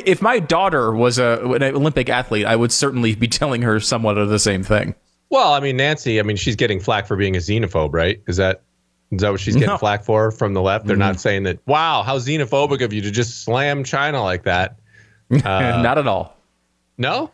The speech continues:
Speaker 1: No, I guess the
Speaker 2: Oh,
Speaker 1: idea
Speaker 2: okay.
Speaker 1: is from, you know, look, is she, is she basically folding to the Chinese? "Hey, don't speak up, shut your mouth, honor what the, the Chinese want while you're there because you're taking risk on." I mean, sh-, they are taking risk on if they were doing that, but usually we don't discourage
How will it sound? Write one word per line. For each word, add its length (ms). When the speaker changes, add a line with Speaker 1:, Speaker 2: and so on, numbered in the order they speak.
Speaker 1:
No, 80
I 100
guess 200
the 200
Speaker 2:
Oh, 120
Speaker 1:
idea 260
Speaker 2:
okay. 60
Speaker 1:
is 100
from, 360
you 100
know, 100
look, 360
is 180
she, 600
is 180
she 180
basically 520
folding 580
to 120
the 80
Chinese? 520
"Hey, 400
don't 260
speak 360
up, 300
shut 360
your 140
mouth, 520
honor 400
what 220
the, 120
the 240
Chinese 580
want 420
while 200
you're 220
there 400
because 520
you're 280
taking 420
risk 340
on." 180
I 40
mean, 100
sh-, 160
they 160
are 160
taking 280
risk 240
on 140
if 120
they 200
were 120
doing 260
that, 140
but 100
usually 280
we 100
don't 300
discourage 720